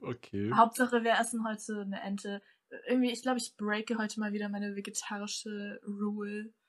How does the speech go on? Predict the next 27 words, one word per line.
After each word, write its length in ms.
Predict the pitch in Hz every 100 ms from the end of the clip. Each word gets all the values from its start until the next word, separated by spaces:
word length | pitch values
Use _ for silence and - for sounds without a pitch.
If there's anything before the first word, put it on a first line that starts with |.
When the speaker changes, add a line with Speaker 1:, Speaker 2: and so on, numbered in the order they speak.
| _
Speaker 1:
Ach 60 | 113
so, 220 | - 113
echt? 180 | 120 135
Speaker 2:
Ke-, 120 | 240
fragt 300 | - 226 226
mich 160 | 220 -
nicht, 160 | 196 196
warum. 420 | 180 185 196 220
Fragt 240 | - 233 240
mich 120 | 226
wirklich 200 | 220 208
nicht, 140 | 208 196
warum. 340 | 185 196 233 _ _ _ _
Weil 160 | - 208
ich 100 | 208
sag 180 | 262 247
ja 100 | 220
immer 200 | 220 208
so, 220 | 202 190
ich, 180 | 208 -
ich 160 | 208 -
mag 220 | 190 202
Leute 280 | 220 220 240
nicht, 380 | 233 240 240 -
die 340 | 226 226 220 -
Fleisch 340 | - 226 226
essen. 460 | 233 233 247 254